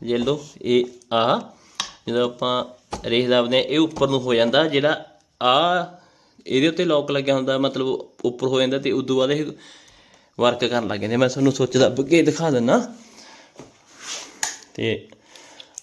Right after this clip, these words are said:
ਆਪਾਂ ਪਲੱਗ ਪਾ ਕੇ ਪ੍ਰੈਕਟੀਕਲ ਹੀ ਦੇਖ ਲੈਂਦੇ ਹਾਂ, ਥਿਊਰੀ ਨਾਲੋਂ ਵਧੀਆ ਪ੍ਰੈਕਟੀਕਲ, ਹੈ ਨਾ। ਤੇ ਹੁਣ ਮੈਂ ਤੁਹਾਨੂੰ ਦਿਖਾਉਣਾ, ਤੇ ਜਿਵੇਂ ਹੁਣ ਆਪਾਂ ਨੇ, ਹੈ ਨਾ,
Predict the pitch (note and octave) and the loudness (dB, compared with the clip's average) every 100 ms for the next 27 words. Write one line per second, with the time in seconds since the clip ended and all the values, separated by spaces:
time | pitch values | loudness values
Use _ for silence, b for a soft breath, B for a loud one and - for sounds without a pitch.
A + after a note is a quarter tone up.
0 | - - - A2+ A2 A2 A2 G#2+ G#2 A2 | -18 -16 -12 -8 -6 -4 -4 -4 -4 -4
1 | A2 A#2+ A#2+ A2+ - b b b b b | -2 -2 -2 -6 -20 b b b b b
2 | b - A2 A2 C3 C3+ C3+ A#2 A2 G#2+ | b -2 -2 0 0 2 2 0 -2 -4
3 | G#2+ F3 G#3 - _ _ - A2 A2 A2 | 0 -2 -2 -18 _ _ -2 2 2 2
4 | A2 G#2+ G#2+ B2+ B2 G#2 G#2+ B2 B2 F3 | 0 0 0 -2 -2 -4 -2 -2 0 -2
5 | A3+ - b b b b b - - - | -6 -12 b b b b b -8 -8 -16
6 | _ _ b b b b _ - A2+ G#2+ | _ _ b b b b _ -6 0 0
7 | G#2+ A#2+ A2+ A2 A#2+ A#2 A2 - - D#3 | 0 -4 -4 -4 -4 -6 -8 -16 -6 -4
8 | D3+ D#3+ C#3 E3+ B B B B B B | 0 2 0 -2 B B B B B B
9 | B B B - - - _ - A#2 A2+ | B B B -20 -20 -20 _ -6 -4 -4
10 | - - _ _ _ _ - b b b | -6 -20 _ _ _ _ -20 b b b
11 | b b A2+ B2 B2+ B2+ B2+ - B2+ C3+ | b b -6 -4 -4 -4 -4 -2 0 0
12 | E3 | -2